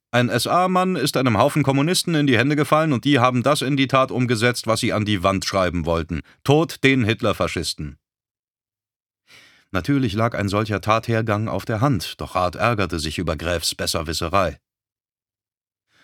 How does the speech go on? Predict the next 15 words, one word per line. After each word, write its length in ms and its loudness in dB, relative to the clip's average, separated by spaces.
„Hat 180 -10
Gennert 280 4
uns 180 0
nicht 100 2
immer 160 2
eingetrommelt, 560 0
bloß 300 -2
keine 240 0
voreiligen 540 0
Schlüsse 320 -2
zu 120 -4
ziehen?“, 300 -2
sagte 320 -4
er 180 -6
also. 320 -4